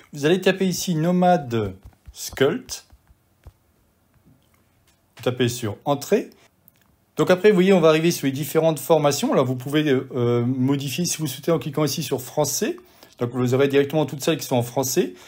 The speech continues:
Vous avez par exemple Nomad Sculpt, module zéro zéro, les bases. C'est ma première formation que j'ai faite sur l'apprentissage de Nomad Sculpt. Si vraiment vous ne connaissez absolument rien, évidemment, je vous conseille celle-là en premier. Et la deuxième que je vous conseille, c'est évidemment Nomad Sculpt, module zéro.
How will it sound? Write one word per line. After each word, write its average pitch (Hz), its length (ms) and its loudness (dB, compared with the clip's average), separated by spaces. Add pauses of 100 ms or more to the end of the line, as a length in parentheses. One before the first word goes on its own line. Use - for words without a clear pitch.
(220)
Vous 139 100 0
avez 180 160 4
par 175 140 6
exemple 151 360 0
Nomad 170 240 2
Sculpt, 180 400 0
module 147 240 -2
zéro 156 300 0
zéro, 156 240 0
les 139 100 2
bases. 165 300 4
C'est - 120 -4
ma 123 120 0
première 165 320 0
formation 160 360 0
que 156 80 -4
j'ai 147 120 -6
faite 160 180 0
sur 127 100 -4
l'apprentissage 131 460 0
de 123 60 -2
Nomad 131 240 0
Sculpt. 190 240 -2
Si 139 120 -6
vraiment 151 260 0
vous 143 100 -6
ne 131 80 -6
connaissez 135 280 0
absolument 143 460 -2
rien, 156 300 0 (340)
évidemment, 185 420 2
je 143 60 -2
vous 143 60 -8
conseille 147 280 0
celle-là 156 260 0
en 135 80 2
premier. 131 420 0 (340)
Et 143 60 -2
la 160 100 6
deuxième 196 380 2
que 180 80 -2
je 147 60 -2
vous 151 100 -8
conseille, 170 420 0
c'est - 180 -6
évidemment 156 360 0
Nomad 175 260 2
Sculpt, 175 300 0
module 156 240 -4
zéro. 139 420 0